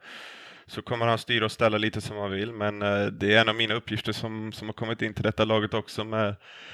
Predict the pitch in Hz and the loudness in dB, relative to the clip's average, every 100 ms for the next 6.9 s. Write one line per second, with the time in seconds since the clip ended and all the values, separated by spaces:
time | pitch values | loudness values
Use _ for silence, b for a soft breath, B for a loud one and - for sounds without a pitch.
0 | b b - 110 120 120 117 - 120 120 | b b -6 0 2 4 0 2 4 4
1 | 113 113 107 107 110 - 110 101 101 98 | 6 4 4 2 2 -2 -4 -6 -8 4
2 | 120 104 107 117 - 117 107 120 107 92 | 6 6 4 0 0 -6 -6 -4 -4 -2
3 | 101 117 107 104 104 - - - - - | -2 0 2 2 0 -2 -6 -10 -16 -10
4 | - - - - _ - - 107 101 113 | -4 -4 -6 -12 _ -16 -6 -6 -2 -2
5 | 107 110 117 123 - 110 104 104 107 104 | 0 4 6 4 2 4 4 4 2 0
6 | 104 101 104 101 101 - 98 101 98 | 0 0 -4 -2 -2 -2 -8 -8 -14